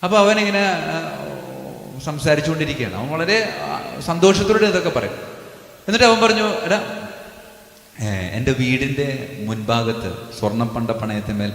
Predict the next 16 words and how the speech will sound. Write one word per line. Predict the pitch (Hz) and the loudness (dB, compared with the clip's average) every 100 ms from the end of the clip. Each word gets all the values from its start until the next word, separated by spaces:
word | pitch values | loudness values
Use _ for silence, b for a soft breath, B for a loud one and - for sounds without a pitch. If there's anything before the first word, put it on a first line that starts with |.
| 101 | -4
പണം | 101 107 | -6 -6
കടം | 98 101 | -8 -6
കൊടുക്കുന്നൊരു, | 95 98 95 92 92 92 | -6 -6 -6 -6 -8 -10
ഒരു | 92 92 | -12 -10
കട | 95 | -6
നീ | 98 95 | -4 -4
കണ്ടിട്ടില്ല?" | 87 - - - - 101 | -6 -10 -12 -14 -8 -6
"ആണ് | 117 | -2
ഉവ്വ." | 120 127 - - - - - - - - | -2 -4 -10 -14 -18 -20 -20 -20 -20 -4
അവിടെ | 117 135 165 190 | 0 2 4 2
നിന്നപ്പോ | 175 151 135 131 | 2 -2 -2 0
വേറൊരു | 113 123 151 170 165 | 2 2 2 2 2
കാര്യം | 143 123 120 | 0 0 0
കൂടി | 117 | -2
കർത്താവിനെ | 110 98 95 92 92 | -2 -4 -4 -4 -6
കാണിച്ചു. | 87 80 - | -8 -10 -14